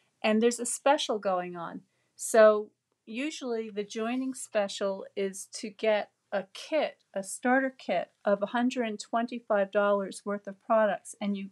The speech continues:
pay only ninety-nine dollars for it and free shipping. And that's a fantastic offer. And that's always a fantastic offer. That's great.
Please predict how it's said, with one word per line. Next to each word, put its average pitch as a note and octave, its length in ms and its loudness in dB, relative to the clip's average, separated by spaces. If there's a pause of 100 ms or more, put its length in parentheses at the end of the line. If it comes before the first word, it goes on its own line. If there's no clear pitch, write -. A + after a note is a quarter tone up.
pay G#3+ 220 2
only G3+ 240 0
ninety-nine F#3+ 640 -6
dollars A#3+ 640 4
for F#3 240 4
it - 200 -2
and F#3+ 240 -6
free G3 140 -6
shipping. G3+ 500 -6
And G3 140 -2
that's G#3+ 320 2
a G#3 120 0 (120)
fantastic - 1040 0 (200)
offer. G3 500 0 (760)
And F#3 340 -6
that's A3 260 2
always G#3+ 680 0 (120)
a F#3 60 -8
fantastic F3+ 800 -8
offer. E3+ 320 -8
That's F3+ 260 -6
great. G3 420 -4